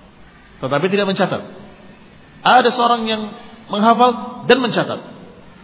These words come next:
Ketika dua orang ini berselisih, kamu liten-, lebih tenteram dengan hadisnya siapa? Yang menghafal toh atau yang menghafal dan mencatat? Hah? Tentunya kita lebih tenteram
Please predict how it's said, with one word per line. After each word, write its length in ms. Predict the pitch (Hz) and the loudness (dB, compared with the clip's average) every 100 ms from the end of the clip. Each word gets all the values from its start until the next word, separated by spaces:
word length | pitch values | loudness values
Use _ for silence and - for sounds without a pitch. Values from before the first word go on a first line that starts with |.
| - - - - - - - - - | -20 -18 -18 -20 -20 -20 -20 -20 -8
Ketika 400 | 131 165 151 143 | -4 -4 -2 -2
dua 300 | 143 143 143 | 0 2 2
orang 160 | 143 143 | 0 -2
ini 100 | 135 | -4
berselisih, 520 | 139 143 156 127 98 - - - - - - - - | -6 -4 -6 -6 -16 -20 -20 -20 -20 -20 -20 -20 -8
kamu 180 | 160 185 175 | -4 0 0
liten-, 240 | 175 180 | -2 -4
lebih 180 | 170 160 | -4 -4
tenteram 680 | 165 170 170 185 175 139 101 - - - | -6 -4 0 0 0 -4 -8 -14 -20 -16
dengan 240 | - 151 151 | -8 -2 -2
hadisnya 240 | 147 143 | -2 -2
siapa? 320 | 135 131 127 127 - - - - - - - - | -4 -4 -6 -12 -18 -20 -20 -20 -20 -20 -20 -10
Yang 140 | 147 160 | -8 -4
menghafal 380 | 160 160 151 156 | -2 -2 -2 -2
toh 160 | 202 - - | -2 -6 -12
atau 100 | 143 151 | -8 -6
yang 60 | |
menghafal 220 | 151 147 143 | -6 -4 -4
dan 80 | 135 | -4
mencatat? 360 | 131 123 127 - - - - - - - - - | -6 -6 -6 -8 -20 -20 -20 -20 -20 -20 -20 -10
Hah? 160 | 143 165 - - - - - - - - - | -4 -4 -6 -20 -20 -20 -20 -20 -20 -16 -10
Tentunya 400 | 175 233 240 208 | -6 -4 -4 -4
kita 160 | 208 | -4
lebih 180 | 214 175 | -2 -2
tenteram 380 | 214 208 208 | -4 -2 -2